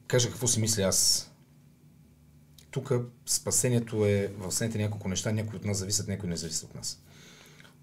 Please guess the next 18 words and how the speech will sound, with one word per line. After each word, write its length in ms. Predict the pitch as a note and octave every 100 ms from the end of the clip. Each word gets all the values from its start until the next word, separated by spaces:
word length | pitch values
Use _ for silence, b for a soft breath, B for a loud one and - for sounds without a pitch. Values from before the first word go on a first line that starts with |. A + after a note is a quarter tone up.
| -
А, 160 | F#2+
като 180 | F2 -
казвам 240 | A2+ G2+ F#2+
от, 100 | - - - - F#2
зависят 320 | E2+ G2 F#2+
от 80 | F#2+
нас, 180 | G2
имам 180 | G#2 F#2+
предвид 400 | F#2 F#2+ G#2 G2+
от, 380 | F#2+ F2 - -
м, 220 | G2 F#2+ F2
всички 440 | - G#2 - -
нас 220 | F#2 G2+
като 260 | G2+ D#2+ F#2+
български 460 | F#2 G2+ F#2+ - E2
патриоти, 440 | F#2+ F#2 G2 F#2
родолюбци, 380 | F2 F#2+ F#2 F2+
националисти. 600 | E2+ E2+ D#2 C#2+ -